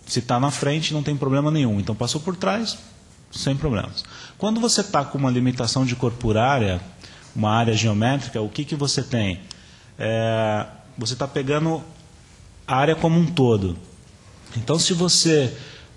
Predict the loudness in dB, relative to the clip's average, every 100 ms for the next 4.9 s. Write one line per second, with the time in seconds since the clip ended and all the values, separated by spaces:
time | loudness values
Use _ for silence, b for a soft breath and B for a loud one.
0 | -2 -2 2 2 4 4 2 2 2 2
1 | 0 0 0 0 0 0 -2 0 0 0
2 | 0 0 0 0 0 0 2 0 0 2
3 | 0 -2 0 0 2 -2 0 0 2 0
4 | 0 0 -2 0 0 0 -2 -4